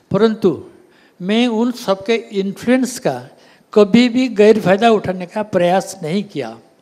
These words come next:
यही कारण है कि जब मेरा ज्येष्ठ पुत्र अनिल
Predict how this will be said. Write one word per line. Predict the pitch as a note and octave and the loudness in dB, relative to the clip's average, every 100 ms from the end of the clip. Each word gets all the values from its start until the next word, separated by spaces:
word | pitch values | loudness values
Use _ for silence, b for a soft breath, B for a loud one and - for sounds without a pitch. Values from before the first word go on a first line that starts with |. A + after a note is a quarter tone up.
| _ b b b b | _ b b b b
यही | E3 G#3+ B3+ | -2 0 2
कारण | A3 G#3+ A#3 | 2 2 2
है | G#3 E3+ A#2+ - _ b b | 2 0 -2 -14 _ b b
कि | - F#3 | -14 -2
जब | A3+ A3+ - - F3 | 0 0 -4 -20 -8
मेरा | F#3+ G#3+ | -2 -2
ज्येष्ठ | G3 G3 G3 A3+ | -2 -4 -4 -4
पुत्र | G#3 G#3+ - G#3+ A3 A3 B B - | -4 -6 -2 0 0 -4 B B -6
अनिल | F#3+ G#3 G3 E3 D3+ | 0 4 4 2 -8